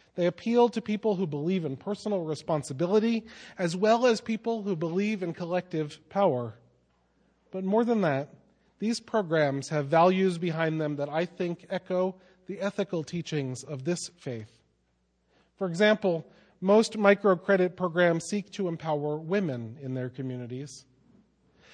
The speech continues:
In countries like Bangladesh, where people in rural communities often also believe in conservative branches of Islam, making women the center of a development plan was a bold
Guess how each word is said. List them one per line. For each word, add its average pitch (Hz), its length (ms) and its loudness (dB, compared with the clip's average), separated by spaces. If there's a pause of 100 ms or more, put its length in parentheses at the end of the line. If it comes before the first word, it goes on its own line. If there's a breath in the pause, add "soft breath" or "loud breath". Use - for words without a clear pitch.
(160 soft breath)
In 185 120 -2
countries 233 460 2
like 196 200 6
Bangladesh, 196 880 4 (480 soft breath)
where 202 260 8
people 233 520 6
in 170 200 2
rural 214 380 8
communities 202 600 4
often 208 400 2
also 214 440 0
believe 196 460 -2
in 151 120 -4
conservative 170 800 -4
branches 185 420 2
of 156 140 -2
Islam, 143 600 -2 (480 soft breath)
making 214 400 2
women 190 440 0
the 151 100 -4
center 208 460 0
of 151 160 -4
a 151 60 -4
development 185 640 -2
plan 175 360 -2
was 156 160 -2
a 147 60 -4
bold 196 440 -4